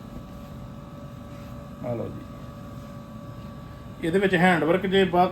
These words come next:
ਪਲੱਸ ਉੱਤੇ ਪੈਚ ਲੱਗੇ ਜੇ, ਨਾਲ ਆਰੀ ਵਰਕ ਜੇ, ਬਹੁਤ ਸੋਹਣਾ ਕੰਟਰਾਸਟ ਜੇ, ਬਹੁਤ ਜ਼ਿਆਦਾ ਸੋਹਣੇ ਸੂਟ ਜੇ। ਤੇ ਆ ਹੈਗਾ ਜੇ ਦੁਪੱਟਾ ਮਸਲਿਨ ਕਾਟਨ ਦਾ, ਇਹਦੇ ਨਾਲ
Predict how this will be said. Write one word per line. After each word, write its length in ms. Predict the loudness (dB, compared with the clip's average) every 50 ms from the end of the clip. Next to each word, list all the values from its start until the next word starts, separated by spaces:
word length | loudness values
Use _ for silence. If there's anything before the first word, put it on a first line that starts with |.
| 4
ਪਲੱਸ 240 | 4 6 6 6 4
ਉੱਤੇ 180 | 2 2 2 2
ਪੈਚ 320 | 4 6 6 6 6 6
ਲੱਗੇ 360 | 6 4 4 4 6 6 8 8
ਜੇ, 140 | 8 6
ਨਾਲ 280 | 6 6 4 4 6 6
ਆਰੀ 220 | 6 6 6 6
ਵਰਕ 260 | 6 6 6 6 4 4
ਜੇ, 200 | 4 4 4 2 0 -6 -12 -14 -14 -12 -12 0 6
ਬਹੁਤ 260 | 8 10 12 10 10
ਸੋਹਣਾ 260 | 8 6 6 6 6
ਕੰਟਰਾਸਟ 540 | 4 4 4 4 4 4 4 4 2 0 2
ਜੇ, 140 | 4 4 4
ਬਹੁਤ 300 | 6 8 8 8 8 8
ਜ਼ਿਆਦਾ 220 | 8 8 8 8 6
ਸੋਹਣੇ 280 | 4 4 2 2 2 2
ਸੂਟ 260 | 0 0 0 2 6
ਜੇ। 180 | 6 6 6 6 2 -6 -14 -14 -14 -14 -14 -14 -14 -12 -8 -6
ਤੇ 100 | -4 -4 0 4 6
ਆ 120 | 6 8
ਹੈਗਾ 140 | 8 8 6
ਜੇ 100 | 6 6
ਦੁਪੱਟਾ 400 | 4 4 4 2 4 6 6 6
ਮਸਲਿਨ 380 | 6 6 4 4 2 2 4 6
ਕਾਟਨ 280 | 6 6 6 6 6
ਦਾ, 100 | 6 6
ਇਹਦੇ 100 | 6 8
ਨਾਲ 220 | 6 6 6 4